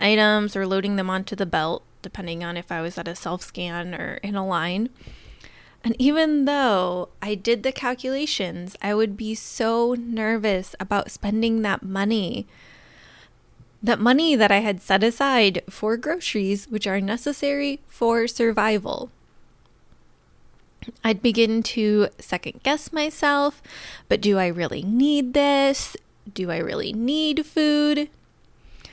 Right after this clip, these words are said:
And let me tell you, the answer is yes, you need to eat. And in my case, my husband also needs to eat. It was that anxiety, though, that characterized my relationship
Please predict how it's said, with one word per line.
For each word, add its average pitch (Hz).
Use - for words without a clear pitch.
And 202
let 190
me 226
tell 220
you, 214
the -
answer 202
is 262
yes, 202
you 214
need 185
to 277
eat. 190
And 208
in 202
my 190
case, -
my 208
husband 214
also 190
needs 202
to -
eat. 208
It 247
was 294
that 254
anxiety, 208
though, -
that -
characterized 233
my 202
relationship 196